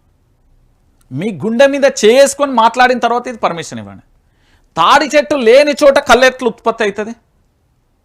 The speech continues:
ఇలా కళ్ళు కల్తీ కళ్ళు కళ్ళు కాకపోతే అది మంచి కళ్ళా? అరే చెట్టు కింద పొద్దుగాలు తీసిన కళ్ళే సాయంత్రం వరకు ఖరాబ్ అవుతుంది. అలాంటిది ఈ కళ్ళు తీసుకొచ్చి డ్రమ్ములు డ్రమ్ములు, పీపలు పీపలు ఏడ నుండి వస్తుందండి కళ్ళు?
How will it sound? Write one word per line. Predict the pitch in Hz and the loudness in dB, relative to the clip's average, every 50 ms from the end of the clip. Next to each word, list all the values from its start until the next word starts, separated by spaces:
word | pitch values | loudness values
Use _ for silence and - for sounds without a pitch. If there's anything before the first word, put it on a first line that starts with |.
| _ _ _ _ _ _ _ _ _ _ _ _ _ _ _ _ _ _ _ _ _ _ _ _ _ - | _ _ _ _ _ _ _ _ _ _ _ _ _ _ _ _ _ _ _ _ _ _ _ _ _ -4
ఇలా | 147 190 247 | 0 0 0
కళ్ళు | 254 - 190 233 285 | 0 0 -2 -2 -2
కల్తీ | 262 - 208 240 220 285 | 0 -2 -2 -2 -2 -2
కళ్ళు | 269 285 285 277 | 0 0 0 2
కళ్ళు | 247 262 269 269 | 0 0 2 2
కాకపోతే | 262 254 247 269 269 254 262 | 2 2 2 0 0 0 0
అది | 202 185 | 0 2
మంచి | 180 185 175 - - | 0 -2 -2 -2 -6
కళ్ళా? | 170 135 113 98 87 - _ _ _ _ _ _ _ _ _ _ _ _ _ _ _ _ _ _ _ _ _ _ _ _ _ _ _ - | -6 -4 -6 -8 -12 -14 _ _ _ _ _ _ _ _ _ _ _ _ _ _ _ _ _ _ _ _ _ _ _ _ _ _ _ 2
అరే | 165 247 254 247 269 | 2 4 4 4 2
చెట్టు | 254 254 - | 0 0 0
కింద | 277 254 285 294 | -4 -4 -2 -4
పొద్దుగాలు | 277 - 254 254 226 277 285 277 277 | 0 2 4 4 4 6 4 4 4
తీసిన | 269 262 - 269 262 | 2 0 -2 -2 -2
కళ్ళే | 247 254 233 254 262 254 | 0 0 2 2 2 2
సాయంత్రం | 269 254 240 247 214 277 240 | 4 2 2 2 0 -2 0
వరకు | 226 226 214 226 233 202 185 196 214 220 - _ _ _ - | 2 2 2 2 2 0 2 0 0 -2 -4 _ _ _ 0
ఖరాబ్ | 185 214 226 220 | 4 4 4 4
అవుతుంది. | 220 214 214 220 190 175 | 2 0 0 0 0 2
అలాంటిది | 185 214 226 214 220 233 214 196 180 202 | 2 2 0 -2 -6 -8 -10 -8 -8 -8
ఈ | |
కళ్ళు | 202 - 180 190 214 | -4 -2 -2 0 0
తీసుకొచ్చి | 202 208 196 - - 196 - 220 190 | -2 -4 -4 -4 -6 -6 -4 -4 -4
డ్రమ్ములు | 143 151 160 185 196 214 196 | -2 -2 -2 -2 -2 -2 0
డ్రమ్ములు, | 170 180 185 196 214 196 | 0 0 0 0 -4 -4
పీపలు | - 190 196 196 - 202 190 | -4 -4 -4 0 0 -2 -2
పీపలు | - 202 185 - 202 | -2 -6 -8 -4 -2
ఏడ | 175 165 180 | 0 0 0
నుండి | 208 220 226 233 | 0 0 0 0
వస్తుందండి | 233 247 240 247 247 247 | 0 -2 -2 -2 -2 -2
కళ్ళు? | 247 247 247 254 277 - _ _ | -2 -2 -4 -4 -6 -12 _ _